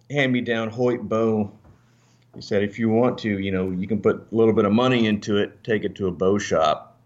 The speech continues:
get it set up to your draw length, and get some arrows and whatnot for it." And that's what I ended up doing. And he kinda showed me what to do,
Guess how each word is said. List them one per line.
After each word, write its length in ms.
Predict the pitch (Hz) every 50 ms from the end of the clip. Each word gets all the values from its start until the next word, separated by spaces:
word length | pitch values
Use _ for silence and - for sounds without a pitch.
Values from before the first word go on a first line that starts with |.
| _ -
get 160 | 98 101 98 95
it 140 | 85 -
set 180 | - - 90 87
up 140 | 95 92 90
to 100 | - 101
your 100 | 95 92
draw 360 | 85 82 87 85 85 90 87
length, 480 | 82 85 85 85 87 87 90 - - -
and 200 | 78 - - - - _ - - - - _ _ _ _ _ -
get 120 | 110 104
some 220 | - - 104 - -
arrows 500 | 82 85 87 90 90 90 90 90 87 82
and 140 | 82 90 87
whatnot 460 | 80 82 80 - 73 69 65 - -
for 260 | - 80 73 73 71
it." 120 | - - -
And 260 | 73 71 - - 107 - - -
that's 220 | - 107 107 -
what 120 | 131 117 113
I 40 |
ended 240 | 117 123 120 117 107
up 120 | 104 87 87
doing. 320 | 101 131 147 139 120 113
And 220 | 107 101 95 92 - - _ _ _ _ _ _ _ _ _ _ _ _ _ _ _
he 80 | -
kinda 240 | 113 - 127 120 113
showed 260 | 107 - - 120 110 110
me 80 | 107
what 240 | 104 110 120 113 120
to 80 | - 92
do, 440 | 80 107 117 117 117 113 107 104